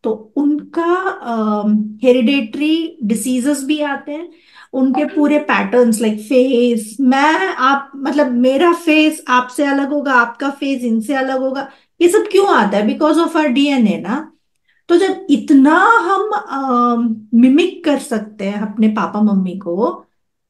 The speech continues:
तो हम उनका emotion भी तो लेते हैं ना, वो तो दिखता नहीं है हम लोगों को। अगर मेरी मम्मी को डर है किसी चीज से, तो वो मेरे पास भी तो आ सकता है ना।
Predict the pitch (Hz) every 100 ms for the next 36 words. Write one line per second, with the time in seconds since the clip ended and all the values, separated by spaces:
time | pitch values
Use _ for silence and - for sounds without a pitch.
0 | _ - 330 277 339 392 320 311 359 370
1 | 277 294 285 349 339 339 359 311 233 214
2 | 220 220 359 294 - _ _ _ _ _
3 | _ _ _ _ _ - 240 349 339 349
4 | - 359 359 359 359 339 294 285 285 285
5 | 294 285 - - 220 220 240 285 302 311
6 | 311 302 277 302 330 330 339 277 247 262
7 | 254 208 247 233 226 262 240 254 226 214
8 | 208 196 277 285 269 285 285 285 285 302
9 | 285 226 208 214 - 180 185 233 302 -